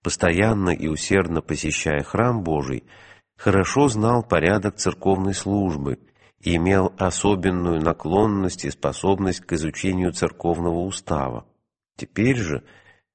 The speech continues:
ежедневную в продолжении многих лет практикую,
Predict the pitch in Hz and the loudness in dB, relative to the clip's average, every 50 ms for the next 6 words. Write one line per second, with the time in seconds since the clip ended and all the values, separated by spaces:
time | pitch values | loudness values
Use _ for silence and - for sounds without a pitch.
0 | _ _ - 92 98 95 101 85 87 90 101 107 107 85 87 90 85 78 76 71 | _ _ -2 -2 0 2 0 0 0 2 2 2 2 2 2 0 2 2 0 0
1 | 67 - - - 92 80 87 80 80 78 82 90 85 80 80 80 78 78 82 90 | -4 -4 0 0 0 2 2 0 2 2 2 0 0 0 0 -2 0 0 0 0
2 | 87 73 80 76 - - 85 82 82 76 - - - - 107 123 127 - - - | 0 0 -2 -6 -4 -2 0 0 0 0 -2 0 2 2 4 4 2 -2 -6 -10
3 | - - - 78 62 55 57 | -10 -8 -6 -8 -6 -6 -8